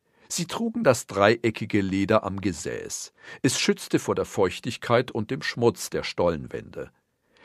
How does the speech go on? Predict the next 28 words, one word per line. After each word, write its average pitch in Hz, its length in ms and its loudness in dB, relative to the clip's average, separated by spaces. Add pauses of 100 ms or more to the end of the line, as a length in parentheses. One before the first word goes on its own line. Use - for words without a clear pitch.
(140)
Dieses 156 380 0
Leder 117 380 6
diente - 340 -4
als - 160 -2
Unterlage 101 680 2
bei 82 180 0
Arbeiten, 110 600 2
die 117 140 -6
im 117 100 0
Sitzen - 400 0
ausgeführt - 640 -12
wurden. 69 300 -12 (840)
Bergschmiede 135 840 4
trugen 123 340 -2
das 101 300 0
Arschleder 113 720 4
auch 104 160 0
als - 260 -2
Bauchleder, 90 720 4 (280)
um 123 160 2
so 143 260 8
ihren 120 280 2
Leib 95 300 4
vor 120 160 2
der 117 120 6
Hitze 117 360 -4
zu - 160 -12
schützen. - 560 -10